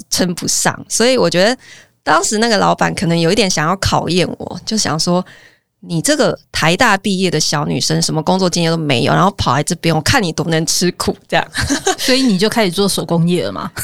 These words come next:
Speaker 1: 也没有，也就是其实台干是有专门的台干宿舍，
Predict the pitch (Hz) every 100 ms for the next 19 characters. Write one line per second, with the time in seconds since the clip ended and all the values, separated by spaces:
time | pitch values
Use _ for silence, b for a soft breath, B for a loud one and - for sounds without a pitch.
0 | 175 - 262 349 320 233 226 - 254 359
1 | 381 359 605 - B B - 285 302 339
2 | 196 196 285 254 254 233 156 156 180 185
3 | 151 - - 151 165 160 160 170 151 -
4 | 160 -